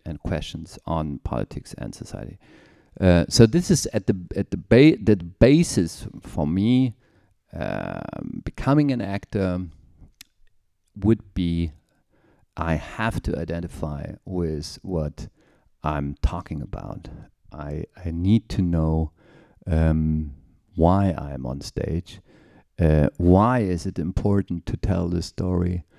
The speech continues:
Um, and why, um, is it important, uh, to take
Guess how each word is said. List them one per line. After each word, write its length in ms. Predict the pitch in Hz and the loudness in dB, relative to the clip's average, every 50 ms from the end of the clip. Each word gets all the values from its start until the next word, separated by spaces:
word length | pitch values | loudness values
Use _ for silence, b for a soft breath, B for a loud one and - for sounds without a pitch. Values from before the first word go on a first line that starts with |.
| b b b b b b b - | b b b b b b b -2
Um, 560 | 92 85 85 87 87 85 85 85 82 85 80 - | 0 2 4 4 4 4 2 0 -2 -2 -4 -2
and 160 | - 92 87 | -2 -2 0
why, 540 | 82 85 85 80 78 80 85 87 92 90 87 80 - - _ - - _ _ _ _ - | 2 2 2 2 2 0 -2 -2 -2 -4 -4 -6 -10 -18 _ -20 -20 _ _ _ _ -4
um, 340 | 87 85 85 85 85 82 - | -2 -2 0 0 -2 -4 -4
is 140 | - 92 - | -4 -6 -6
it 100 | 92 - | -6 -6
important, 880 | - 95 - - - 90 85 78 _ - 82 80 78 - - - - - b b b b b b b b b b b - | -6 -4 -4 -2 -2 -2 -2 -4 _ -8 -8 -8 -8 -10 -14 -20 -20 -20 b b b b b b b b b b b -6
uh, 160 | 90 85 80 78 - | -4 -2 -2 -2 -4
to 100 | - - | -6 -6
take 280 | - - 107 104 98 _ | -2 0 0 0 0 _